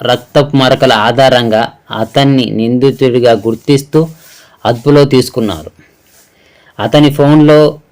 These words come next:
ఫోర్నోగ్రాఫ్ వీడియోలు చాలా ఉన్నట్లు కూడా పోలీసులు గుర్తించారు.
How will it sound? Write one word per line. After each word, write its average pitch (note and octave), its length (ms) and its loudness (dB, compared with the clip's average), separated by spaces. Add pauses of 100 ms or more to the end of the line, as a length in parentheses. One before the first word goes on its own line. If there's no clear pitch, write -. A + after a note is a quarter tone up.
(220)
ఫోర్నోగ్రాఫ్ C#3 880 0
వీడియోలు A2+ 560 0 (100)
చాలా B2+ 320 0
ఉన్నట్లు A#2 420 -2
కూడా A2+ 280 -2
పోలీసులు C3+ 440 -2
గుర్తించారు. A2 720 -4